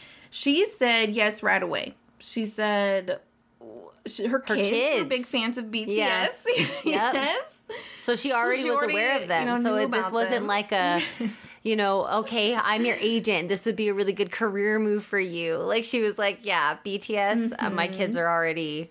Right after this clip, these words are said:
Speaker 2: crazy about you. I already know who you are. I'd be dumb to turn this
Speaker 1: <laughs>
Speaker 2: down." <laughs>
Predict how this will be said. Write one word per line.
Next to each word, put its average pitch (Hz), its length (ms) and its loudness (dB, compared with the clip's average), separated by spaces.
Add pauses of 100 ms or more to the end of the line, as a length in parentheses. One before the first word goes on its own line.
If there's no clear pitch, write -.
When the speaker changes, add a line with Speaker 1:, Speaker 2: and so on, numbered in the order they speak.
Speaker 2:
crazy 214 440 -2
about 185 340 -2
you. 185 180 -2
I 170 100 2
already 165 240 0
know 170 200 0
who 175 100 -6
you 160 220 -4
are. 147 260 2
I'd 156 180 0
be 160 120 -4
dumb 156 300 -2
to 196 120 -12
turn 208 220 0
this 214 120 0
Speaker 1:
<laughs> 202 80 2
Speaker 2:
down." 220 380 0 (400)
<laughs> - 0 -